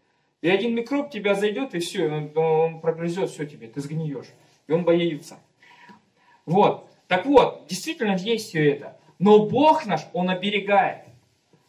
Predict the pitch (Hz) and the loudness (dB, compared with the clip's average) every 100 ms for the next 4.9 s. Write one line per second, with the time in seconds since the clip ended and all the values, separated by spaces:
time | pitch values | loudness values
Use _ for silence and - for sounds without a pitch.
0 | _ - - 330 381 285 - 196 196 214 | _ -6 -4 -4 -4 -2 0 -2 -2 -4
1 | 185 - - - _ _ _ - 165 220 | -4 -6 -18 -20 _ _ _ -6 0 2
2 | 220 247 214 311 320 - 269 269 240 214 | 2 0 0 4 4 2 8 10 10 8
3 | 208 202 202 196 208 220 220 214 - 180 | 2 2 2 0 -2 0 -2 -4 -6 -6
4 | 170 165 170 147 151 - 233 214 | -6 -2 -2 -2 -2 2 2 2